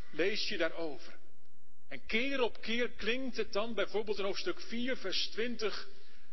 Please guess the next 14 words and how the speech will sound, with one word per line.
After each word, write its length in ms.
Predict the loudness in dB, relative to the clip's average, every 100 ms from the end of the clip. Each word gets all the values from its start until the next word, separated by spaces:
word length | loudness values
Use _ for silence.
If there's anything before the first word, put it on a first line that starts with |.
| -2
"Zo 600 | 0 2 2 2 2 0 2
zal 280 | 2 2
de 120 | 2 0 2
priester 680 | 2 2 0 0 0 -2 0
voor 240 | 0 2
hen 320 | 0 0 -2
verzoening 1040 | 0 0 0 0 0 0 0 -2 -2 -2 0
doen 480 | 0 0 -2 -2 -2 -2 -2 -2 -2 0
en 140 | 0
het 140 | 0 0
zal 680 | 0 0 0 0 0 0 0
hun 260 | 0 0
vergeven 840 | 0 -2 0 0 0 0 -2 -2 -2
worden." 340 | -2 -2 -2